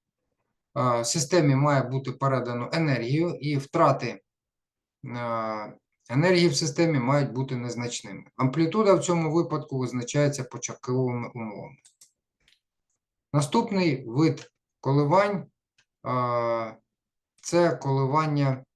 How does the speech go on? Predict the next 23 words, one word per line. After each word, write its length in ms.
вимушені. 680
Вимушені 460
коливання — 640
це 160
коливання, 560
які 220
відбуваються 600
в 60
системі 480
тільки 340
під 220
дією 280
зовнішнього 580
періодичного 600
впливу. 460
Вимушеними, 960
наприклад, 840
є 280
коливання 840
шарів 440
повітря 420
під 240
час 360